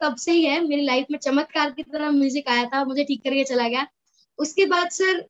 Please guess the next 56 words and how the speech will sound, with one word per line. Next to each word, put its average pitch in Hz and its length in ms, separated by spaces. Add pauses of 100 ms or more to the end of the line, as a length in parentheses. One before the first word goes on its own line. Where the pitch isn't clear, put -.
(120)
धीरे, 294 320
धीरे, 330 240
धीरे 330 380
मेरे 311 240
पापा 302 280
ने 320 60
मुझे 311 220
dance 262 340
academy 269 260
में 269 160
डाल 226 160
दिया 277 120
dance 254 300
सिखाने 220 320
के 208 160
लिए। 214 100 (580)
तो 311 80
वहाँ 330 180
पे 403 140
सर 440 420
dance 311 640 (300)
कम 370 180
सीखता 381 440
था 403 200
और 330 200
जो 330 100
गाने 311 280
play 330 260
होते 392 220
थे 370 80
सर 339 280
वहाँ 302 140
पे 320 100
हमें 320 220
dance 269 220
सिखाने 302 360
के 302 60
लिए, 330 180 (480)
वो 392 280
ज्यादा 370 600
सीखता 294 600
था। 269 100
उन 320 260
गानों 311 300
को 415 80
याद 302 340
करके 320 220
घर 294 140
पे 339 140
dance 285 240
के 349 80
जगह 349 100
वो 415 80
गाने 330 260
सुनाता 233 360
था। 220 100